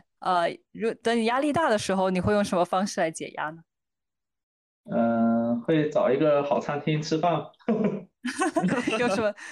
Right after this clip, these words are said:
Speaker 1: 最近有发现什么推荐的餐厅吗？<laughs> 我们带个货。
Speaker 2: 没有，我，我喜欢找没吃过的。
Speaker 1: 好了，呃，第三个问题，呃，如果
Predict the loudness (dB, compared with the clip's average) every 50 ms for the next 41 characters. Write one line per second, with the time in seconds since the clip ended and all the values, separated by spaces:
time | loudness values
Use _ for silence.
0 | -2 0 2 2 2 4 2 2 2 2 0 0 0 0 0 0 0 2 0 0
1 | 2 2 2 2 2 0 0 2 2 2 2 2 2 2 2 2 0 -2 -6 -4
2 | -4 -2 -2 -2 -2 -2 -6 -6 -4 -2 -2 0 0 0 0 2 2 2 2 2
3 | 0 -4 -12 -20 _ _ _ -12 -8 -8 -10 -10 -4 0 0 2 2 2 2 2
4 | 2 2 4 4 4 4 2 0 -2 -6 -8 -8 -12 _ -16 -8 0 2 4 4
5 | 6 4 4 2 0 -2 0 2 4 2 2 2 0 -8 _ -2 0 0 2 2
6 | 0 0 0 -2 -4 -2 0 2 2 0 -2 -4 -8 _ _ _ _ _ _ _
7 | _ _ _ _ _ _ _ _ _ _ _ _ _ _ _ _ -6 -4 -4 -4
8 | -6 -8 _ _ _ _ _ _ _ _ _ _ -6 -4 -2 -2 -2 -4 -4 -6
9 | -4 -4 -2 -2 -2 -4 -6 -8 -12 -18 -20 -20 _ _ -10 -6 -4 -2 -2 -2
10 | -2 -2 0 2 2 2 2 0